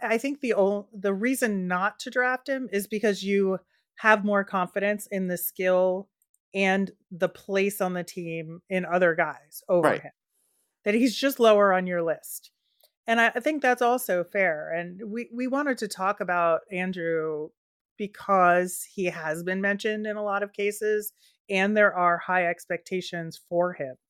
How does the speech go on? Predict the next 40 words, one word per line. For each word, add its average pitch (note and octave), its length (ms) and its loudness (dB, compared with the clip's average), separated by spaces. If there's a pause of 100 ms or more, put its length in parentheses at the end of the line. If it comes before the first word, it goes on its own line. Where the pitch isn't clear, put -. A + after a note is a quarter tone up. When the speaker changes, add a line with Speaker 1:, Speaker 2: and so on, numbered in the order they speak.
(160)
Speaker 2:
Mm-hmm. C3+ 200 -4
Speaker 1:
moving F3+ 360 0
forward. F3 640 0
And E3+ 220 -8
so F3+ 200 4
it's F#3+ 260 0
really A3+ 220 2
important F3+ 480 -6
to F3+ 100 -6
discuss E3 460 -6
these F#3+ 200 -6
kinds G3 240 -6
of G#3 80 -4
guys G3 380 0
because, F3+ 420 0 (640)
you G3 140 -4
know, F3+ 140 2
teams B3+ 280 0
go A#3+ 220 6
off A#3 180 4
the A#3+ 80 0
board A#3+ 300 4
a E3+ 80 4
little E3 240 4
bit D#3+ 320 -2
and G3 180 0
surprise G3+ 480 2
you, E3 220 2
and E3+ 120 -2
the F3+ 40 -2
Flyers F#3+ 440 2
could G#3+ 300 2
be G3+ 180 -2
one F#3+ 220 0
of G3 100 2
those F#3 240 2
teams F3 360 -8
that G3 160 -6
do C#4+ 160 -4
it. - 100 -4